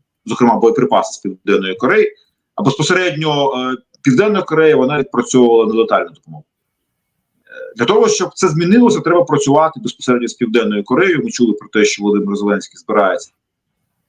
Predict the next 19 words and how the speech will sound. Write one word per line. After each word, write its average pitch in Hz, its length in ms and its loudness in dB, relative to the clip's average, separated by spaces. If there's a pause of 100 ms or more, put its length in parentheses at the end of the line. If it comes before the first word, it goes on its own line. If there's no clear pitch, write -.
(180)
відправити 120 460 0
туди 110 180 -2
посланця, 139 540 0 (680)
де, 120 560 2 (120)
е, 107 800 -2
значить, 110 440 -6
і 131 140 2
з 120 80 -4
ним, 175 160 6
значить, 127 300 -2
будуть, 127 360 2 (200)
е, 110 80 -4
певні 120 280 0
запити 117 420 -2
конкретні, 120 480 -2
що, 117 500 0
е, 95 40 -8
треба 110 300 -2
від, 101 160 -6